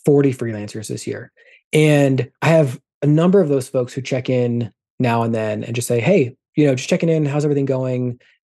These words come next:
Just like you said, like, I have some availability coming up. If you have a project, let me know." And if I have something, actually, this actually literally just happened last week. I was like,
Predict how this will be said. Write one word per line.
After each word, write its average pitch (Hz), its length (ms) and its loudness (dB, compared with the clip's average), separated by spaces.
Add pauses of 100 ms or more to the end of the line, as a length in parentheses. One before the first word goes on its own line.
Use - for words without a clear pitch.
(120)
Just 135 180 0
like 147 100 2
you 139 60 0
said, 127 160 0
like, 110 260 -6
I 117 40 -6
have 127 160 0
some 139 140 0
availability 123 520 0
coming 120 300 -6
up. 113 240 -6 (140)
If 127 100 -8
you 120 60 0
have 110 80 -4
a 113 60 -10
project, 113 480 -4 (120)
let 113 120 -4
me 110 60 -6
know." 104 100 -10 (460)
And 135 300 0
if 123 140 -4
I 131 40 0
have 170 200 2
something, 120 440 -2 (200)
actually, 139 480 0
this 151 340 -2
actually 117 400 -4
literally 147 220 2
just 113 120 -10
happened 113 220 -6
last 113 160 -8
week. 123 160 -2
I 117 80 -6
was 113 100 -6
like, - 160 -8